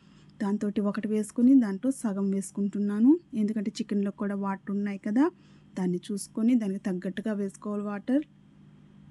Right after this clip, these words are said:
లేకపోతే చిమిడిపోతుంది. బిర్యానీ అనేది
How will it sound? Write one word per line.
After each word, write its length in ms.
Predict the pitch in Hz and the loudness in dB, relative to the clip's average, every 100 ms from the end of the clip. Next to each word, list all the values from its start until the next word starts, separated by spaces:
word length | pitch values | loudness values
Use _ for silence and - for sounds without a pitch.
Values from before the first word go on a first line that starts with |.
| - - - - - - - - - - - - | -20 -20 -20 -20 -20 -20 -20 -20 -20 -20 -16 -6
లేకపోతే 480 | 220 208 - 202 214 | -6 -6 -8 -6 -6
చిమిడిపోతుంది. 920 | - 220 208 226 196 185 196 196 240 302 _ _ - - - - | -4 -2 0 0 -4 -2 0 4 4 4 _ _ -20 -20 -12 -4
బిర్యానీ 460 | 220 208 208 208 | -2 0 -2 -2
అనేది 400 | 208 196 196 226 | 0 0 2 4